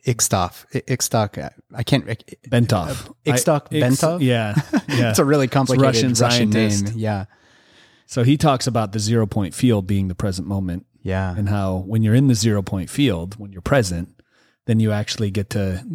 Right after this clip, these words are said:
Speaker 2: go beyond your body. You know, some would say you're connected to a higher self at that point, and it's a be-, it's beyond the ionosphere,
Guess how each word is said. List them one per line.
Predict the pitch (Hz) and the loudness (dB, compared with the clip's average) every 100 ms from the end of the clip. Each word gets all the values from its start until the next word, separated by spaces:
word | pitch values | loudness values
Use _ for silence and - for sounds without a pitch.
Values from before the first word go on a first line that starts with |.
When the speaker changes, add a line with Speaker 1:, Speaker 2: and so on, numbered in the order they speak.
| 147 120 | -8 0
Speaker 2:
go | 120 113 104 98 123 | 2 4 0 -4 -8
beyond | 113 120 139 | 0 2 4
your | 120 | 4
body. | 101 113 110 95 95 110 _ _ _ | 4 4 2 2 -2 -6 _ _ _
You | - 101 | -20 -14
know, | 98 | -4
some | 139 120 | 0 2
would | 107 | 4
say | 117 | 4
you're | 101 95 | 4 2
connected | 107 98 - 90 | 0 0 -2 -4
to | 98 | -4
a | 90 | -2
higher | 98 101 | 0 0
self | 90 98 85 | 0 -2 -4
at | 90 | -6
that | 85 | -6
point, | - 95 85 - _ _ _ _ _ - | -4 -6 -6 -10 _ _ _ _ _ -6
and | 107 | -2
it's | 101 | 0
a | 107 | -2
be-, | 92 - 110 | -2 2 4
it's | 113 107 - 120 - | 4 2 0 -2 0
beyond | 113 110 113 104 | 2 4 4 4
the | 95 | 2
ionosphere, | 101 110 95 87 - 71 82 | 2 2 2 -2 -6 -8 -8